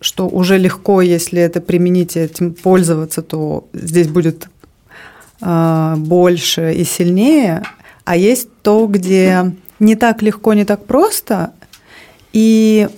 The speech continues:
можно упороться, вложить все свои силы в то, чтобы там, где провал, да, пойти, а можно взять, где легко. И вот мне легко в команде, но мне сложнее бывает поставить себя,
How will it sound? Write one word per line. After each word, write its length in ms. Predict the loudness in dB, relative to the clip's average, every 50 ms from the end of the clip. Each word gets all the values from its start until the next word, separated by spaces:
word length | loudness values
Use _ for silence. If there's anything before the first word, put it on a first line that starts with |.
| -10 _
можно 280 | 0 2 4 4 4 4
упороться, 560 | 2 2 0 0 2 2 0 0 -2 -2 -2
вложить 680 | -2 -4 -4 -6 -6 -4 0 0 2 2 2 0 0
все 140 | 0 0 0
свои 260 | 0 2 2 2 2
силы 280 | 2 2 2 2 2 2
в 60 | 0
то, 120 | -2 -4 -4
чтобы 560 | -4 -4 -6 -4 0 0 2 2 2 0 0 0
там, 140 | 0 0 0
где 120 | 0 0
провал, 520 | 0 0 -2 0 2 2 0 0 -2 -4 -4 -2
да, 140 | -2 -2 -2
пойти, 580 | -2 -2 -2 0 0 -2 0 2 0 0 0 -2 -8 -18 -18 -20 -20 -20 _ _ _ -4
а 80 | 0 0
можно 200 | 2 2 2 2
взять, 180 | 2 2 0
где 100 | 2 0
легко. 380 | 0 0 0 -2 -2 0 2 2
И 60 | 2
вот 180 | 2 0 -2 -2
мне 240 | -2 0 2 2 4
легко 320 | 2 2 0 0 -2 -2
в 80 | -2 -2
команде, 580 | -4 -4 -2 0 -2 -2 -4 -6 -10 -12 -16 -20 -20 _ _ _ _ _ _ _ -20 -20 -20 -20 -14 -4 0
но 200 | 0 2 2 2 2
мне 380 | 2 2 4 4 4 4 2
сложнее 540 | 2 0 0 0 0 0 2 2 2 2 2
бывает 560 | 2 0 0 2 2 2 2 0 -2 -6 -12 -20 _ _ _ _ _ _ _ _ _ -20 -20 _ _
поставить 520 | -6 -4 -2 0 0 2 2 2 2 0
себя, 480 | -2 -4 -2 0 0 0 0 0 -2